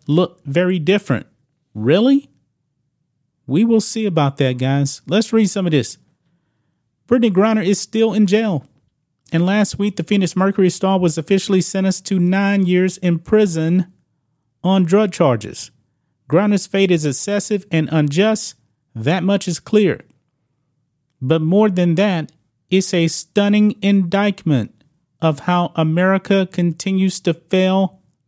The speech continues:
black women, both on and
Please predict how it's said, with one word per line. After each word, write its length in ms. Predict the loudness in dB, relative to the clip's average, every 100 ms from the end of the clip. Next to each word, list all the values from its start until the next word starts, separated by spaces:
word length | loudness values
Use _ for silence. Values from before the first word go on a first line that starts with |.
| -8
black 480 | -2 0 -2 -4 -10 _ _ -8
women, 640 | -2 0 2 2 2 -2 -8 _ _ _ _ _ _ _ _ -4
both 320 | -2 -2 -6 -4
on 460 | 0 2 2 -2 -2
and 160 | -4 -4